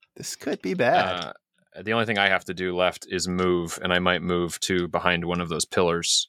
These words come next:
Speaker 2: just to have some cover so he doesn't have line of sight on me.
Speaker 1: Okay. All right, so con save first. Oh, he does not save. All right.
Speaker 2: All right, let's do it, baby.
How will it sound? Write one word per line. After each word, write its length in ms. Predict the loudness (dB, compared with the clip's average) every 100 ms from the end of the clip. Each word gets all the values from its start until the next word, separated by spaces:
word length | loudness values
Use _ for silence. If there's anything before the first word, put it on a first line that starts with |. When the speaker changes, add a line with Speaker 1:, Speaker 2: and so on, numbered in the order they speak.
| _
Speaker 2:
just 200 | -6 -4
to 60 | -2
have 280 | -2 -2 -8 -18 _ -8
some 180 | -6 -2
cover 300 | -2 0 0
so 140 | 0
he 60 | 0
doesn't 160 | 0
have 100 | -2
line 200 | -2 -4
of 60 | -2
sight 220 | 0 -2
on 120 | -4
me. 100 | -10 -14 _ -10
Speaker 1:
Okay. 320 | -6 -6 -6 -10 _ _ _ _ _ -4
All 80 | -2
right, 140 | -2
so 160 | -4 -8
con 320 | -2 0 0
save 340 | 0 0 0 -2
first. 600 | -4 -4 -4 -8 -6 -8 -8 -20 _ -6
Oh, 1200 | -4 -4 -6 -10 -10 -10 -6 0 2 4 4 2
he 100 | 0
does 160 | -6 -2
not 180 | -2 0
save. 640 | 0 0 2 2 0 0 -2 -2 -4 -2
All 140 | 2 4
right. 180 | 2
Speaker 2:
All 60 | 0
right, 320 | 2 2 2 -2 _ _ -10
let's 200 | -10 -4
do 160 | -2
it, 100 | -2
baby. 220 | -4 -4